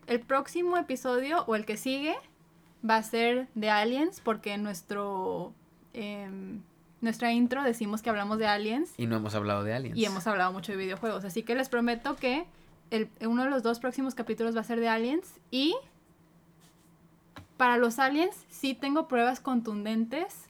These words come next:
Speaker 1: de que existen.
Speaker 2: Tenemos ya evidencia.
Speaker 1: Y vamos a hablar de eso. Y, pero para los fantasmas y cosas sobrenaturales, no.
Speaker 2: No, todavía no hay. Bueno, yo no he visto así evidencia que me convenza así
Speaker 1: Entonces,
Speaker 2: concreto de que cien por ciento existan.
Speaker 1: entonces por eso ya no creo.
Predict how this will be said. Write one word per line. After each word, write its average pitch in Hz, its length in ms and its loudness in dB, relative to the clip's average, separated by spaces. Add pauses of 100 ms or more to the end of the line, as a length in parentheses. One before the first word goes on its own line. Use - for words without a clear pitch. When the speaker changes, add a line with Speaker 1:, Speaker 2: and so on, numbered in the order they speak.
Speaker 1:
de 208 160 -4
que 185 80 -6
existen. 240 540 -4 (380)
Speaker 2:
Tenemos 117 680 -4 (100)
ya 123 200 0
evidencia. 117 580 0
Speaker 1:
Y 240 100 0
vamos 220 220 0
a 247 40 0
hablar 220 220 0
de 226 140 0
eso. 269 240 -2 (580)
Y, 285 280 2 (440)
pero 247 280 2
para 240 200 4
los 208 140 -4
fantasmas 214 600 -2
y 247 60 -4
cosas 226 260 -6
sobrenaturales, 214 760 -4
no. - 200 -8 (200)
Speaker 2:
No, 120 240 0
todavía 120 220 0
no 117 180 0
hay. 113 180 0
Bueno, 135 260 -2
yo 127 160 0
no 135 80 -2
he - 20 -2
visto 131 260 -4
así 123 200 -4
evidencia 117 600 -2
que 110 160 -2
me 104 160 -6
convenza 104 480 -6
así 240 100 -6
Speaker 1:
Entonces, 233 260 2 (100)
Speaker 2:
concreto 247 260 2
de - 120 -2
que 101 220 -8
cien 101 260 -6
por 107 140 -4
ciento 104 260 -6
existan. 107 460 -10
Speaker 1:
entonces 233 400 0
por 220 140 -4
eso 208 180 -6
ya 202 140 -6
no 190 140 -12
creo. 196 300 -12